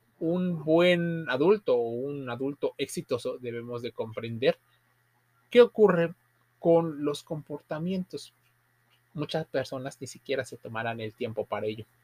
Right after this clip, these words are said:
y lo aprenderán tristemente a la mala. Cuando las, los problemas les han hecho una especie de muro en el cual se han estrellado. ¿Sobre por qué hablar de estos temas? Una,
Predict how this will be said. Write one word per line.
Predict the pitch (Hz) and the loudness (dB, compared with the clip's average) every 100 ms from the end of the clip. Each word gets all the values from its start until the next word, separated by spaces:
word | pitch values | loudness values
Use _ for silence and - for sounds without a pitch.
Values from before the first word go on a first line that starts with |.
| _ _ _ | _ _ _
y | 131 | 2
lo | 123 | 2
aprenderán | 107 117 117 117 120 156 - _ _ _ _ _ _ _ | 2 0 0 2 2 0 -6 _ _ _ _ _ _ _
tristemente | 139 151 - 127 131 - 143 - - _ | -2 2 4 4 0 -2 -6 -6 -20 _
a | 120 110 | 6 6
la | 104 | 6
mala. | 117 139 120 _ _ _ _ _ _ _ - | 6 6 2 _ _ _ _ _ _ _ -2
Cuando | 117 113 113 117 | 0 0 0 2
las, | 113 110 - - | 2 0 -2 -8
los | 139 117 | -6 -2
problemas | 127 120 135 131 165 - _ _ - | 0 4 6 6 0 -2 _ _ -6
les | 123 120 123 - - | -2 -2 -2 -10 -2
han | 135 135 - _ | 0 0 -4 _
hecho | 147 139 - - 160 147 - _ _ | 0 0 -2 -2 0 0 -2 _ _
una | - 190 | 0 0
especie | 180 202 208 | 2 2 2
de | 139 127 | 2 0
muro | 147 214 214 247 - | 6 8 8 4 -2
en | 131 | -6
el | 120 | -6
cual | - 135 156 | 2 4 4
se | - - 127 | -4 -2 0
han | |
estrellado. | 123 - 123 120 120 _ _ _ _ _ _ _ _ | 0 -2 2 2 2 _ _ _ _ _ _ _ _
¿Sobre | - - - 254 247 240 240 247 | -14 -8 8 12 12 12 10 8
por | 240 247 240 | 6 4 4
qué | - 359 | 2 0
hablar | 349 339 302 | 4 2 2
de | 294 | -2
estos | 277 240 - | -2 -4 2
temas? | 190 214 320 - _ - | 2 4 0 -6 _ 0
Una, | 294 | 2